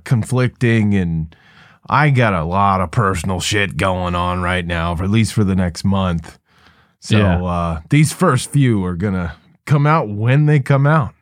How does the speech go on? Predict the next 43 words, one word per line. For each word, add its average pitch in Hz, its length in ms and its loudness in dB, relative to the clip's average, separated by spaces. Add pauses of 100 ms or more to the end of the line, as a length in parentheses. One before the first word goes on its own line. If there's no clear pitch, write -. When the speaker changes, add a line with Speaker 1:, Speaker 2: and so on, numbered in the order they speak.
(160)
Speaker 1:
And 98 260 0
then 104 300 0
Speaker 2:
Yeah, 117 100 4
Speaker 1:
once, 107 140 2
Speaker 2:
exactly. 113 280 2
Speaker 1:
uh, 107 300 2 (220)
March 143 480 0
hits, 107 340 -4
I 101 140 -4
think 110 280 -2
I'll 98 360 -4 (1300)
be 143 140 4
pretty 131 280 2
good 127 260 2
on 92 240 0
doing 98 200 0
it 76 120 -6
once 90 240 -6
a 87 40 -6
week. 85 400 -8 (300)
But, 98 240 -6 (240)
you 117 120 -4
know, 90 180 -4
Speaker 2:
Yeah, 113 200 4
yeah. 104 160 2
Speaker 1:
don't 135 240 2
hold 143 200 2
me 127 140 2
to 127 280 2
it. 95 140 -6
Speaker 2:
Takes 175 280 0
a 143 80 2
few. 113 460 2 (140)
It 160 100 -4
takes 180 240 0
a 151 60 0
few 127 260 0
to 117 100 2
hammer 110 300 2
out 107 240 0
the, 104 360 0 (100)
you 107 200 -2
know, 90 280 -2